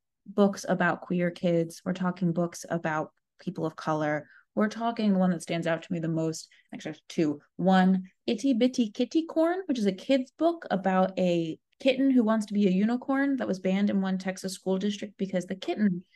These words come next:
is going through an identity crisis, which might possibly be considered a gender identity crisis. And there's a book about crayons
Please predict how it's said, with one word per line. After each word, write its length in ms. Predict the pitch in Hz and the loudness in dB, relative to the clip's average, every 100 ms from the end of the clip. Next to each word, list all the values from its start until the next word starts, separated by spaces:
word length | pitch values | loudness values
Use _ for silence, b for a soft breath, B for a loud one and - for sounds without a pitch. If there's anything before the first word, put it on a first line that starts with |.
| b _ - | b _ -10
is 140 | 185 | -8
going 260 | - 220 208 | -2 0 2
through 140 | 208 | 2
an 60 | 202 | 2
identity 440 | 196 196 196 180 | 0 -2 -2 -2
crisis, 560 | - 160 - - 185 - | -2 -6 -4 -8 -6 -8
which 160 | 170 | -4
might 240 | 180 165 - _ _ _ | -2 -4 -6 _ _ _
possibly 520 | - 185 180 175 170 | -10 -8 -6 -4 -2
be 100 | 156 | -4
considered 400 | - 175 170 156 | -6 -6 -4 -4
a 80 | 147 | -6
gender 480 | - 175 170 165 156 | -4 -2 0 0 0
identity 560 | 147 143 143 143 - - | 0 -2 -6 -6 -8 -6
crisis. 400 | - 185 - 208 B B | -6 -4 -6 -6 B B
And 120 | 208 214 | -4 -2
there's 180 | 214 | 0
a 60 | 202 | 0
book 440 | 185 220 214 214 - | 0 0 0 -2 -6
about 460 | 185 180 165 165 | -4 -2 -4 -6
crayons 760 | - - 196 233 254 320 349 | -8 0 2 2 0 -2 -6